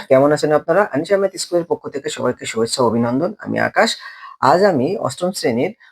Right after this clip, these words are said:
অনুশীলনী চার দশমিক এক এর পৃষ্ঠা নম্বর ঊনপঞ্চাশ, পঞ্চাশের, আহ, কিছু, আহ, ম্যাথ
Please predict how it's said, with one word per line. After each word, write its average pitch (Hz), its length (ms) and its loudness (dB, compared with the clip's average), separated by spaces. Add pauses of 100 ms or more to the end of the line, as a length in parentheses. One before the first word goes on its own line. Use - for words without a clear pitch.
(120)
অনুশীলনী 170 320 2
চার 135 180 0
দশমিক 160 360 0
এক 123 280 2
এর 165 300 -2
পৃষ্ঠা 139 220 -4
নম্বর 170 420 4
ঊনপঞ্চাশ, 143 920 0
পঞ্চাশের, 117 580 0
আহ, 113 260 2
কিছু, 127 440 -2 (340)
আহ, 117 680 6
ম্যাথ 139 240 2